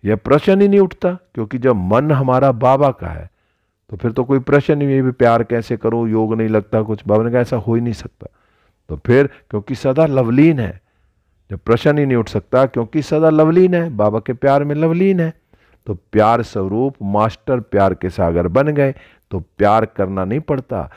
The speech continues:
प्यार का स्वरूप हो गए। जितना जितना ज्ञान सूर्य की किरणें व प्रकाश बढ़ता है, उतना ही ज़्यादा प्यार की लहरें उछलती हैं। जब किसी से ज़्यादा प्यार होता है ना, तो उतना ज़्यादा उछलता था। ऐसे जितना भी शिव बाबा से ज़्यादा प्यार होगा ना, उतना उछलेगा,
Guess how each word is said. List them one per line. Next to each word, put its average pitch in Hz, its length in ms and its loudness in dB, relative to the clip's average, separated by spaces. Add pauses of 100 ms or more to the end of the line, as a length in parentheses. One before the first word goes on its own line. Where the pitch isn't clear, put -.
(220)
प्यार 82 260 0
का 135 160 -2
स्वरूप 139 500 0 (100)
हो 156 120 4
गए। 120 260 4 (260)
जितना 156 420 0
जितना 127 380 -4
ज्ञान 110 360 0
सूर्य 104 300 -4
की 95 160 -10
किरणें 104 400 0
व 101 200 2
प्रकाश 87 500 -2
बढ़ता 92 340 0
है, 160 240 4 (320)
उतना 135 380 -4
ही 120 160 -2
ज़्यादा 95 400 2
प्यार 90 380 0
की 123 160 -6
लहरें 104 340 0 (120)
उछलती 139 580 -6
हैं। 104 240 -8 (640)
जब 82 180 -6
किसी 92 200 -2
से 101 140 -2
ज़्यादा 95 260 2
प्यार 101 300 0
होता 104 240 -2
है 123 60 -4
ना, 139 60 -4
तो 123 140 -8
उतना 110 340 -4
ज़्यादा 98 220 0
उछलता 85 500 -6
था। 87 120 -4
ऐसे 98 220 -4
जितना 110 400 -2
भी 139 140 -2
शिव 120 200 -8
बाबा 113 260 2
से 107 140 -6
ज़्यादा 107 220 0
प्यार 107 260 0
होगा 110 140 0
ना, 147 100 -2
उतना 127 240 -4
उछलेगा, 78 600 -8